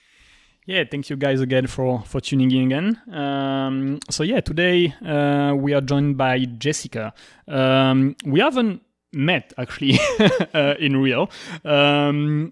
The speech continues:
I've been following you on Instagram for, I don't know, about one year and a little bit. Um, it was one day I, I, I photographed a manta ray, uh, in Surfside with the drone, and I shared the photograph, and you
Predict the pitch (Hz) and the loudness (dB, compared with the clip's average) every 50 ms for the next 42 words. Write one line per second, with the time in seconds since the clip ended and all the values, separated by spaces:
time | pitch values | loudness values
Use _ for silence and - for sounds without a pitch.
0 | _ - - 147 139 147 156 196 226 247 - 214 190 180 175 175 175 175 180 170 | _ -4 0 0 0 2 2 2 2 2 2 0 0 0 2 2 2 2 0 0
1 | 156 151 156 - - 160 143 139 143 143 139 139 143 139 - - - 139 131 131 | 0 -2 -4 -4 -2 -2 0 2 4 4 4 4 2 0 -4 -6 -6 -4 -2 0
2 | 131 131 131 120 - - - - 127 127 127 127 127 - - 190 175 143 - - | 0 0 -2 -2 -6 -8 -8 -6 -4 -2 -4 -4 -6 -6 -4 -2 -2 -4 -4 -8
3 | - 139 147 127 123 120 120 120 120 120 123 123 120 117 120 120 120 123 120 123 | -16 -12 -6 -4 -4 -2 -2 -2 -2 -2 -2 -2 -2 -2 -4 -4 -4 -4 -4 -4
4 | 120 123 127 127 135 - _ _ - 151 135 131 127 131 127 127 131 127 127 127 | -4 -2 -4 -4 -4 -8 _ _ -8 -6 -4 -2 0 0 0 0 -2 -2 -2 0
5 | 127 127 127 127 131 147 - _ - 127 117 - 135 135 135 139 135 135 135 131 | 0 0 0 0 0 -2 -6 _ -8 -8 -6 -4 -2 0 2 2 2 0 -2 -4
6 | 120 _ _ _ _ _ _ _ _ _ _ _ _ _ _ _ _ _ _ _ | -6 _ _ _ _ _ _ _ _ _ _ _ _ _ _ _ _ _ _ _
7 | _ _ _ _ _ _ - 151 135 139 139 143 143 143 147 147 147 147 147 135 | _ _ _ _ _ _ -10 -6 -2 0 2 2 2 2 2 4 4 4 4 4
8 | 127 123 120 131 123 127 120 120 131 131 - 139 127 - 135 131 135 131 127 - | 2 2 0 0 0 0 0 0 -2 -2 -2 -4 -4 -4 -2 -2 -2 -2 -2 -2
9 | - 127 123 120 120 120 120 123 123 123 123 123 120 120 120 117 - _ - 143 | -2 -2 -2 0 -2 -2 -2 -2 -4 -4 -4 -4 -4 -6 -6 -10 -14 _ -14 -10
10 | 123 120 117 117 113 - 117 120 - - 123 120 - - - 127 120 120 123 123 | -10 -8 -8 -8 -8 -8 -8 -8 -6 -6 -6 -6 -8 -8 -8 -8 -6 -6 -6 -6
11 | 120 120 120 120 117 113 127 120 120 127 139 175 202 220 226 - 135 127 127 127 | -6 -6 -6 -8 -6 -2 0 0 0 2 0 0 -2 -2 -2 -4 -4 -4 -2 -2
12 | 123 120 - - 139 135 131 135 - - 139 123 135 131 139 139 135 135 139 131 | -2 -4 -4 -4 -4 -4 -4 -4 -6 -8 -8 -6 -6 -4 -2 -2 0 0 -2 -2
13 | - 135 123 123 123 123 123 123 120 | -4 -6 -4 -2 0 0 0 -2 -4